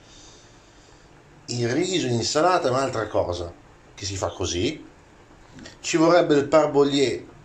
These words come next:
Oggi io non ce l'avevo, non ho fatto in tempo con il lavoro ad andarlo a prendere, quindi mi sono dovuto accontentare del carnaroli, che resta comunque un gran riso, solo che per una questione di amidi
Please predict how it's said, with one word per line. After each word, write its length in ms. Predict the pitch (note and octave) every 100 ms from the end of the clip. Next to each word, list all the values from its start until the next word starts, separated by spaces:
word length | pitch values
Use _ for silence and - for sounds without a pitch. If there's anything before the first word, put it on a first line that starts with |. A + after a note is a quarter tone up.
| - - -
Oggi 540 | C3+ C#3+ B2+ G#2+ A2 A2+
io 220 | C#3 B2+
non 240 | C#3+ E3+
ce 100 | D#3
l'avevo, 400 | B2+ C3 C3+ G#2+
non 140 | G#2+ B2+
ho 60 |
fatto 260 | A2+ A#2+ A#2+
in 100 | A#2
tempo 380 | C3 A#2 G2 G2
con 440 | - A#2+ G#2+ F#2+ -
il 160 | G#2
lavoro 640 | G#2 G#2 A2+ A2 F#2+ F2+ - - - -
ad 100 | G2
andarlo 280 | G2+ G2+
a 40 | G2
prendere, 500 | G#2 A2+ C#3+ C#3 G#2
quindi 200 | A2+ G#2
mi 100 | F#2+
sono 180 | G#2+ G2
dovuto 220 | G#2+ G#2
accontentare 540 | G2 G2 G2 G#2+ F#2
del 120 | F#2+
carnaroli, 760 | F#2+ F#2+ F#2 F#2+ F2 E2+ G#2 - -
che 140 | -
resta 240 | F#2 F#2 F#2+
comunque 280 | G#2 G2 G2+
un 60 |
gran 240 | G#2 C3 A#2+
riso, 560 | C3 B2+ B2 C3+ C3 - - - - - -
solo 360 | - - D3+
che 120 | D#3 C#3
per 140 | C3+
una 140 | C3
questione 380 | C3 C3+ - D3+
di 140 | C3+ C3+
amidi 520 | C3 A#2 G2+ G2+